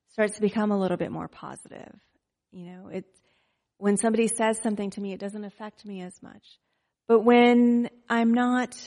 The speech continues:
chanting as attentively, I'm not chanting at the best level that I can at this current moment, I find that those little, the doubts and insecurities tend to get a little stronger, and they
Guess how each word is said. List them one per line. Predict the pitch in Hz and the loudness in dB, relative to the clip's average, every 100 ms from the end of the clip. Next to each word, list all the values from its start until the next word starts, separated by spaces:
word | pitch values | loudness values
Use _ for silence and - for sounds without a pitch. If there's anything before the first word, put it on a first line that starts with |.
| - _ _ _ _ _ _ _ _ | -20 _ _ _ _ _ _ _ _
chanting | 226 226 233 226 | -8 -8 -8 -12
as | - 208 208 | -10 -10 -10
attentively, | 196 214 202 202 190 185 | -12 -14 -14 -16 -18 -16
I'm | |
not | 185 - | -14 -16
chanting | - 220 208 202 | -14 -14 -12 -12
at | 196 - | -14 -14
the | |
best | 185 190 190 - | -6 -4 -6 -10
level | 180 180 180 180 | -10 -10 -8 -12
that | 170 | -12
I | 185 185 | -14 -16
can | _ 196 185 175 - | _ -18 -18 -18 -20
at | - - _ - | -20 -20 _ -16
this | 190 | -16
current | - 196 170 | -16 -20 -20
moment, | 170 165 - - _ _ _ _ _ _ _ _ _ _ | -20 -20 -20 -20 _ _ _ _ _ _ _ _ _ _
I | 214 | -4
find | 214 240 247 | -2 -2 0
that | 233 | 0
those | 233 220 214 | 0 0 0
little, | 220 220 214 208 185 - | -4 -2 0 -2 -4 -10
the | - 202 | -6 -6
doubts | 190 202 214 208 | -2 -2 -2 -6
and | 202 | -10
insecurities | 190 196 - 196 196 - _ _ _ _ _ | -10 -14 -18 -18 -18 -20 _ _ _ _ _
tend | 202 | -20
to | 190 | -16
get | 196 185 | -12 -12
a | |
little | 180 175 | -12 -14
stronger, | - - 180 175 175 160 - 180 - | -18 -20 -20 -18 -18 -18 -20 -20 -20
and | 185 | -20
they | 190 196 | -20 -20